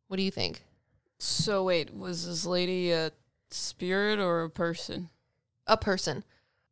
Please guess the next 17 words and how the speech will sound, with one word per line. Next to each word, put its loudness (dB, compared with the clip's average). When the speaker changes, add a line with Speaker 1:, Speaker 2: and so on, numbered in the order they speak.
Speaker 2:
She's -4
putting -4
a -4
hex -8
on -6
Sandy? -8
Speaker 1:
<laughs> -20
Yes. 4
Speaker 2:
Who -2
was -2
putting -2
a -2
hex -8
on 0
Sandy? -2
Speaker 1:
Her 4
aunt. 6